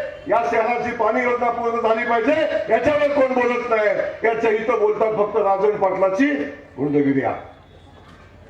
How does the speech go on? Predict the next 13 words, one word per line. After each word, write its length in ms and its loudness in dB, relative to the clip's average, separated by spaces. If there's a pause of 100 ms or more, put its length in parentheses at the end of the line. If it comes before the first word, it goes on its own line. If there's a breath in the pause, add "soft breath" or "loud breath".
(600)
अनगरमध्ये 560 2
काय 200 2
झालं? 220 2 (1400)
अरे 140 -2
बाबा, 260 0
तू 160 0
मोहोळची 360 0
निवडणूक 400 2
लढतोय, 400 2
अनगरचं 560 2
कशाला 180 2
सांगतो 300 2
इथं? 240 0